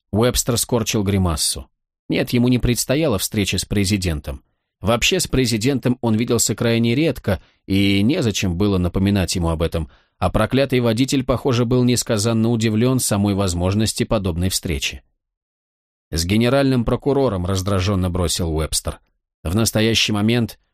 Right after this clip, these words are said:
она находится именно там». Водитель мысленно выругал себя за то, что раскрыл рот. Он постарался вести машину как можно более плавно. Расстояние между центром имени Гувера и Белым домом составляет ровно тысяча шестьсот ярдов,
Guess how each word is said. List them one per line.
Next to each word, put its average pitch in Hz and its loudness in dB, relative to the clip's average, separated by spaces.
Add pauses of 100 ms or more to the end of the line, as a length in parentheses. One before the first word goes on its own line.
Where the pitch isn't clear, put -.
она 107 0
находится 110 0
именно 92 0
там». 69 -6 (760)
Водитель 135 2
мысленно 139 2
выругал 135 0
себя 117 0
за 110 0
то, 135 0
что 117 -2
раскрыл 107 0
рот. 92 -2 (320)
Он 104 0
постарался 117 0
вести 117 0
машину 110 2
как 117 -2
можно 113 2
более 104 0
плавно. 82 -2 (320)
Расстояние 110 2
между 113 0
центром 117 0
имени 110 4
Гувера 107 0
и 92 2
Белым 92 0
домом 117 0 (220)
составляет 120 0
ровно 123 2
тысяча 131 -2
шестьсот - -2
ярдов, 82 -2